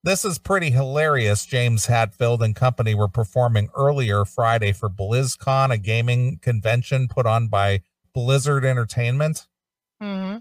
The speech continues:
Speaker 1: which often uses Twitch to host its festivities, and Metallica was booked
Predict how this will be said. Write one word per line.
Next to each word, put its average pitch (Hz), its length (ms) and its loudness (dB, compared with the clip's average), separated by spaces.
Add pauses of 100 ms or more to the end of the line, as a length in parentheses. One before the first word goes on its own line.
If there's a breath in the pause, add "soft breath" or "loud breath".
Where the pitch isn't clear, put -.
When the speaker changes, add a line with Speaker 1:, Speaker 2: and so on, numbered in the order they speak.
(140)
Speaker 1:
which - 180 -8
often 135 380 2
uses 131 480 0
Twitch - 540 -2
to 120 120 4
host 123 380 4
its 113 200 -6
festivities, 135 840 -2
and 110 160 0
Metallica 120 640 0
was 107 160 0
booked 117 320 2